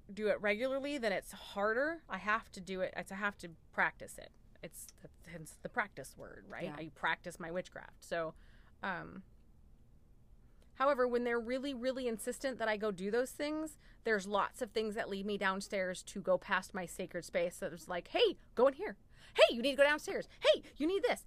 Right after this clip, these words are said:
Speaker 1: Hey, you need," and I'm walking past my door, like, six times. I'm like, "Oh, fuck. Okay, I get it. I'm going." So then I have to go get my keys and then go downstairs.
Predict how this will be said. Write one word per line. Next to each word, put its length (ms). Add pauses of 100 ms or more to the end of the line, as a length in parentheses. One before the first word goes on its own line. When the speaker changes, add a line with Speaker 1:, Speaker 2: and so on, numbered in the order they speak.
Speaker 1:
Hey, 280
you 80
need," 140
and 120
I'm 140
walking 320
past 260
my 120
door, 200
like, 180
six 200
times. 260
I'm 80
like, 200
"Oh, 360
fuck. 400
Okay, 560
I 60
get 300
it. 200
I'm 220
going." 640 (540)
So 140
then 60
I 60
have 200
to 80
go 180
get 180
my 140
keys 400
and 100
then 140
go 100
downstairs. 560